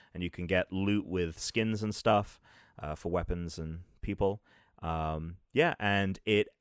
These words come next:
has, as of today, got ten million players and one million unique, uh, concurrent players, which is an insane number for a game that's been out for three days.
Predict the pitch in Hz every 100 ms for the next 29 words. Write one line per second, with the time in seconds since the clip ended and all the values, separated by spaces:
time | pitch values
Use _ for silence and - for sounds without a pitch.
0 | _ - 104 101 101 98 - - 110 95
1 | 98 - 101 87 101 101 131 147 - 98
2 | - - 110 117 110 110 110 - 107 139
3 | 160 - 95 92 98 98 101 98 95 92
4 | 92 92 95 95 - - - - - _
5 | - 90 85 92 - 104 107 - 127 135
6 | 160 - 90 90 - 90 82 90 87 85
7 | - - 113 131 139 143 139 139 139 127
8 | 123 127 127 123 - 127 120 117 - -
9 | 123 120 131 135 151